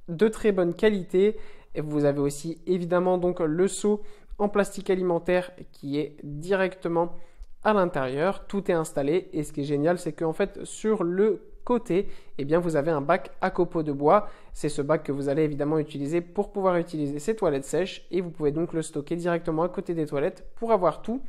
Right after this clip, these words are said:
à portée de main. Ce genre de toilette est vraiment l'idéal, euh, si jamais vous faites des travaux dans votre maison par exemple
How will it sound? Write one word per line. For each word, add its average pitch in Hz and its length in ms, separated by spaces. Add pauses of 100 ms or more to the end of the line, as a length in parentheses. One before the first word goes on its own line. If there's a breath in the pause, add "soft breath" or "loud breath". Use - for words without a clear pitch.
(400 soft breath)
à 254 100
portée 220 300
de 185 80
main. 170 160 (580 soft breath)
Ce - 280
genre 202 160
de 190 80
toilette 190 320
est 190 60
vraiment 160 280
l'idéal, 170 600 (320 loud breath)
euh, 123 200
si 180 380
jamais 151 240
vous 160 60
faites 147 180
des 143 120
travaux 175 340
dans 175 80
votre 175 260
maison 175 340
par 165 200
exemple 180 400